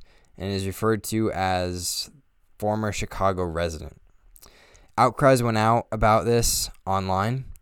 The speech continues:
with many saying that the title didn't show enough respect to the forty-fourth president of the United States.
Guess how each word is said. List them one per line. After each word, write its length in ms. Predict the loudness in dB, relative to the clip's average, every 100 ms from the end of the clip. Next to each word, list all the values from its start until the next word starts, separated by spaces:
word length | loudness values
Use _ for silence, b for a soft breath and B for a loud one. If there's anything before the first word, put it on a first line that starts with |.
| b b b b
with 160 | -4 0
many 200 | 0 2
saying 600 | 2 0 0 -2 -4 -4
that 320 | -2 -2 -2
the 140 | -4 0
title 400 | 2 2 2 0
didn't 240 | -2 -4
show 260 | -2 0 0
enough 340 | 0 -4 -4
respect 680 | -8 -4 -4 -4 -8 -10 -12 -12
to 200 | -8 -6
the 240 | -4 -6 -6
forty-fourth 580 | -4 -6 -6 -6 -6 -4
president 440 | -4 -4 -8 -10
of 100 | -10
the 60 | -10
United 280 | -10 -8
States. 520 | -8 -6 -8 -10 -16